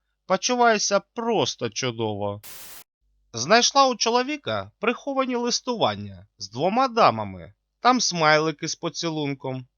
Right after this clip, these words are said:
Називають вони один одного красуня та любий. Зідзвонюються, коли я на роботі.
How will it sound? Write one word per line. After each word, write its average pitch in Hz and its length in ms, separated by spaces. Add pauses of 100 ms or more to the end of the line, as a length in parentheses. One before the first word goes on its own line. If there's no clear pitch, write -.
Називають 185 720
вони 147 420
один 156 360
одного 123 600
красуня 170 840
та 254 160
любий. 107 540 (400)
Зідзвонюються, 180 960
коли 165 320
я 156 80
на 151 160
роботі. 135 640